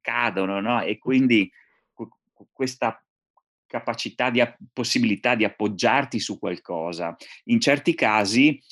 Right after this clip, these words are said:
eh, durante questo duemilaventi mi sembrava per l'appunto di, mm,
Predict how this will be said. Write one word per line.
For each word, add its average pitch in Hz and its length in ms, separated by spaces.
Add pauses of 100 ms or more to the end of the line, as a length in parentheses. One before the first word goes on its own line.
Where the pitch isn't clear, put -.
(240)
eh, 101 240
durante 113 420
questo 104 260
duemilaventi 104 960
mi 120 120
sembrava 139 680
per 101 160
l'appunto 120 640
di, 113 360
mm, 107 300